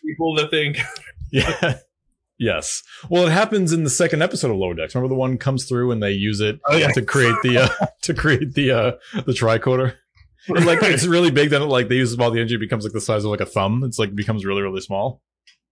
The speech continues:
Speaker 1: Mm-hmm.
Speaker 2: But I like that the, it, it kinda goes back to what I was saying before about how,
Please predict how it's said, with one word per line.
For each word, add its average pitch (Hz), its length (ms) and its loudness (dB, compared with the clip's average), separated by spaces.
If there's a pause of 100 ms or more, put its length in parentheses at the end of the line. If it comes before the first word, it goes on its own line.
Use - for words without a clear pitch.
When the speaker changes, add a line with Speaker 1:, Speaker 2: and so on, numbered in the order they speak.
(220)
Speaker 1:
Mm-hmm. 123 320 -8 (3250)
Speaker 2:
But 135 140 0
I 139 60 4
like 170 200 2
that 180 120 -2
the, 123 260 2 (240)
it, 147 200 -2
it 147 140 0
kinda 185 200 2
goes 160 180 0
back 117 260 2
to 127 100 0
what 110 120 2
I 104 40 4
was 98 140 0
saying 101 180 0
before 98 240 -2
about 85 200 -2
how, 85 460 -2